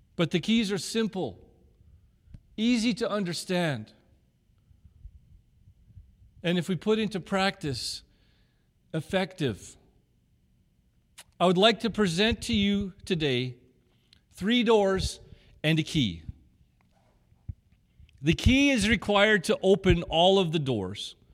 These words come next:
and each one is a vital part of the victory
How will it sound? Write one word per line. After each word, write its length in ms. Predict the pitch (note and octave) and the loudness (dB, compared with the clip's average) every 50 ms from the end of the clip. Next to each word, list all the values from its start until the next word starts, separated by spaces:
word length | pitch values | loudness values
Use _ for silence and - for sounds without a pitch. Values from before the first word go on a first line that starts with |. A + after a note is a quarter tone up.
| _ _ _ - - - _ _ _ _ _ | _ _ _ -20 -20 -20 _ _ _ _ _
and 180 | - D#3+ F3 - | 0 0 2 2
each 260 | G#3+ A3 F#3+ - - | 2 2 2 2 0
one 240 | G#3 G#3+ A3+ A3+ A3 | 2 2 4 4 4
is 140 | A3 F#3+ E3+ | 4 2 2
a 60 | G3+ E3+ | 0 2
vital 360 | D#3 G3+ G3+ G#3+ G#3+ A3+ G#3 | 2 4 4 4 4 2 0
part 560 | - - A3 G#3 D#3 C3+ C3+ - - - - - - - _ _ _ _ _ _ - | -2 -2 0 0 0 0 -2 -4 -8 -12 -12 -12 -16 -20 _ _ _ _ _ _ -2
of 160 | D#3 D3+ D3+ | -2 0 2
the 100 | F3 F3 | 2 2
victory 640 | D#3 F3 A#3 A#3 - - - C#3+ B2+ A#2 A#2 B2 | 2 2 0 0 0 -2 -4 -2 -2 -2 -4 -6